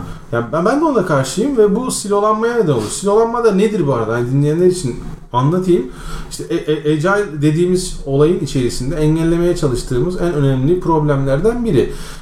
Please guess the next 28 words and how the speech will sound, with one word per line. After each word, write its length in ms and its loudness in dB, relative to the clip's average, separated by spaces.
Nedir 300 2
bu 100 -4
da 100 2
abi? 160 0
Senin 280 0
bir 60 -4
tane 200 2
front-end 400 0
developer'ın 440 2
bir 60 -4
de 40 -2
back-end 400 -2
developer'ın 500 0
varsa 420 -2
günün 200 2
sonunda 380 0
şuraya 380 0
gelirsin 580 0
mecburen. 580 0
Bu 300 -2
arkadaşların 580 0
sayılarını 540 2
hep 200 0
sync 260 0
tutamayacağın 720 0
için 280 -4
ekipler 340 -2
içerisinde, 640 -2